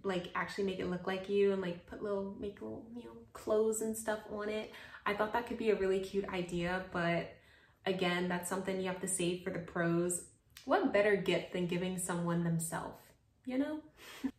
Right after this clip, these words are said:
And I think it would totally throw someone off. Like, nobody's expecting to receive themselves for Christmas. So those are all of the gift ideas that I thought of. Please let me know if there's anything else that you feel like should have been on this list.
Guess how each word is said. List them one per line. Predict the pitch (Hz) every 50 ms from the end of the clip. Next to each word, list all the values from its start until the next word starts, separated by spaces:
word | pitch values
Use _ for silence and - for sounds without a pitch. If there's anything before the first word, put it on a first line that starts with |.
| _ -
And | 196
I | 180 190
think | 190 - 226 254
it | 233
would | 196 180 -
totally | 214 196 190 190 196
throw | 190 - 190 180 175
someone | 180 - 185 170 170 170
off. | 160 160 175 190 -
Like, | 185 180 175
nobody's | 190 185 190 220 226 226 -
expecting | 202 - - - - 165 165 - 175 165 170
to | 165 -
receive | 175 170 170 - - 185 180 180 170
themselves | 170 170 170 165 165 - 170 151 - - - -
for | - 180
Christmas. | - 180 170 170 - - - - - - -
So | 254 240
those | 240 240 240 254 262 -
are | 302 302 302
all | - 208 208 214 220
of | 220 233 226 -
the | 240
gift | 240 208 202 202 -
ideas | 202 190 190 185 190 190 190 190 196 208 208 - -
that | 185 180 180 175 175 175
I | 185 185 185 185 185 -
thought | - 190 185 180 - - 190
of. | 190 190 196 214 269 285 302 - - -
Please | - - 240 240 233 226 226 226 226 -
let | 214 196 - -
me | 208
know | 208 208 208 208 214
if | 220 214
there's | - 214 202 208 -
anything | - 202 202 202 202 - 208 202
else | 190 185 190 190 -
that | - -
you | - 190
feel | 190 - - 196 190 190 185
like | 190 180 175 175 -
should | - - 185 185
have | 185 -
been | 196 180 180 180
on | - 185 180 185
this | 185 196 196 - -
list. | 180 175 185 185 - - -